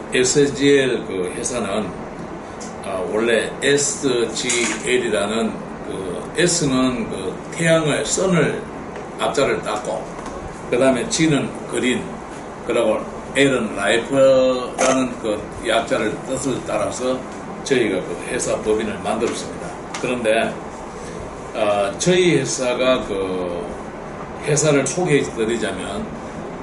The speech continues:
약 이십 년간 저희가 우리 국내를 비롯해서 아시아 전역에 현재 이 산업용 발전소, 또 산업용 보일러,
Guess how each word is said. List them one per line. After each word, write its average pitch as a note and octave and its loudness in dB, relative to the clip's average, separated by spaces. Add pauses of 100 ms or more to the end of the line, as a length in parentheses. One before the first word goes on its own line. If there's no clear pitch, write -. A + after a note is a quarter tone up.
(140)
약 A#2 4
이십 E3 4
년간 A2 0 (520)
저희가 A#2+ 4
우리 G2+ -2
국내를 C#3 4
비롯해서 G#2 -4 (120)
아시아 A#2 2
전역에 G#2+ 0 (680)
현재 C#3+ 4 (260)
이 G#2+ 0
산업용 D3 2
발전소, B2+ 0 (400)
또 A2 0
산업용 C#3 2
보일러, A#2 0